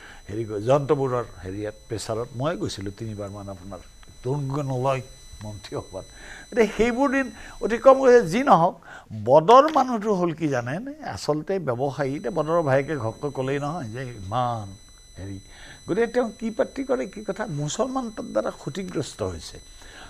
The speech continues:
আৰু মুছলমান, মই বিদেশী নাগৰিক অহা কথাটো বিৰোধ কৰোঁ, সকলো বিৰোধ কৰোঁ, কিন্তু মুছলমান বুলি আপোনাৰ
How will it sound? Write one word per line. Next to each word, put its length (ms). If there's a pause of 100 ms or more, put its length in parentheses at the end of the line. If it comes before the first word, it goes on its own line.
(260)
আৰু 200
মুছলমান, 580
মই 260
বিদেশী 380
নাগৰিক 420
অহা 180 (120)
কথাটো 300 (600)
বিৰোধ 400
কৰোঁ, 220 (640)
সকলো 320
বিৰোধ 320
কৰোঁ, 180
কিন্তু 180
মুছলমান 640
বুলি 280
আপোনাৰ 320